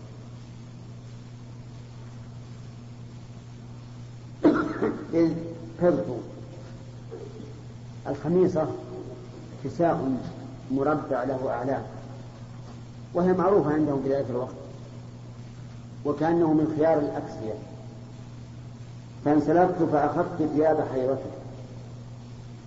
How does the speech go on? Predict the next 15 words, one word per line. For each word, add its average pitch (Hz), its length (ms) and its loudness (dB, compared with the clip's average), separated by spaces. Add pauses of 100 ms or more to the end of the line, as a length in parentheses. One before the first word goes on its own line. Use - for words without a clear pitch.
(920)
وهذا 147 380 12
يدل 143 240 10
على 135 280 10
أن 135 380 10 (640)
من 139 220 10
النساء 143 600 8 (680)
من 143 300 10
تعد 135 440 6
لحيضتها 143 880 8
ثوباً 143 500 6 (360)
معيناً، 120 460 6 (1800)
وقد 135 200 8
سبق 151 440 8
لنا 143 340 10
أن 131 340 8